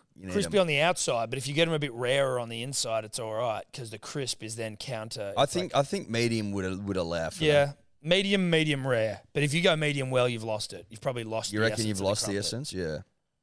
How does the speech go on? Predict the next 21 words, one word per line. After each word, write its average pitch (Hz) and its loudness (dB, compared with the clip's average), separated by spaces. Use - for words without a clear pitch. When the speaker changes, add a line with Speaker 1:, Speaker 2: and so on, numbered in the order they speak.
Speaker 2:
But 135 -2
I'd 135 0
say 131 4
you 127 -2
probably, 131 0
if 110 -10
there's 127 -2
a 123 -2
Goldilocks 113 -4
zone, 117 -10
medium 123 -4
rare 107 -2
to - -6
medium 101 -8
well 95 -8
is, 95 -12
like, 85 -12
it's - -20
within 98 -14
that. 73 -16
Speaker 1:
Hmm. 90 -20